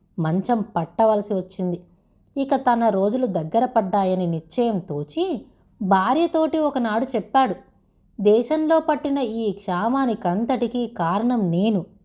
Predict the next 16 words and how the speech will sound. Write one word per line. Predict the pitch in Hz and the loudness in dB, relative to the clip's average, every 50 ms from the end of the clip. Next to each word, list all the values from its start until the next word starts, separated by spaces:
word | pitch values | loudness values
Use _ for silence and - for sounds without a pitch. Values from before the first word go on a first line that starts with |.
| _ _ _ _ _ _ - | _ _ _ _ _ _ -4
డబ్బుకి | 175 190 185 180 185 190 247 247 247 233 208 | 0 2 2 2 2 0 -2 0 0 0 0
ఆశపడి | 190 190 208 208 - 247 - 226 208 202 254 294 | 0 0 -2 -2 -4 0 2 2 2 2 2 0
నేను | 285 262 240 233 233 233 233 226 233 277 330 | 0 0 0 0 0 0 0 0 0 -2 -2
ఈ | 302 233 233 233 226 220 208 208 - - - | -2 -2 -2 -4 -2 -4 -4 -6 -8 -8 -6
పాడు | 180 165 185 220 247 | -4 -2 0 -2 -2
పని | 254 262 240 233 233 | -2 -2 -2 -2 -2
చేశాను. | 220 208 202 - 202 190 180 175 - - _ _ _ _ _ _ _ _ - | -4 -4 -2 -2 -2 -2 -4 -6 -8 -12 _ _ _ _ _ _ _ _ -4
నా | 202 190 185 185 | -2 0 0 0
ప్రజ్ఞ | 185 - 175 170 165 165 190 233 226 | 0 0 0 0 0 0 -2 -2 0
అంతా | 208 208 214 247 262 269 311 302 | 0 0 0 -2 0 2 2 2
వృధా | 285 269 269 240 254 247 | 2 2 2 2 2 2
అయిపోయింది. | 240 240 240 247 233 220 214 196 190 - - - _ _ _ _ _ _ _ - 294 | 2 2 0 -2 -2 -2 -2 -4 -6 -8 -10 -18 _ _ _ _ _ _ _ -4 -2
చివరకు | 294 277 269 269 269 262 233 | 0 2 2 2 2 0 0
దమ్మిడి | 190 196 202 196 208 214 220 226 208 208 | 0 0 0 0 0 0 0 0 2 0
ముట్టకుండా | 185 175 175 175 175 262 269 277 277 262 262 262 | 0 0 -2 -2 -2 -2 0 0 2 2 2 2
పోయింది. | 247 247 233 220 220 208 196 180 | 2 0 -2 -2 -2 -2 -4 -6